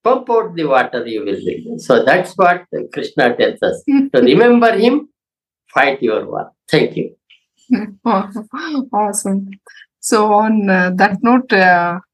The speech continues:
Speaker 2: so thank you so much. It was wonderful. And, uh, thank you for all the, mm, participants as well. Uh, you come with your immense experience and, uh,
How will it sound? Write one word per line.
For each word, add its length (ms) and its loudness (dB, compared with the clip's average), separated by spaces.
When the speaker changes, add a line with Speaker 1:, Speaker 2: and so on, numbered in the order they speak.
Speaker 2:
so 240 0
thank 240 -2
you 60 6
so 240 4
much. 360 0
It 140 -4
was 380 0
wonderful. 640 0
And, 300 0
uh, 160 0
thank 380 -2
you 180 0
for 280 2
all 240 2
the, 240 2
mm, 380 -2
participants 720 0
as 240 0
well. 400 0
Uh, 300 -2
you 180 2
come 260 2
with 200 0
your 280 0
immense 420 2
experience 760 2
and, 520 -2
uh, 300 0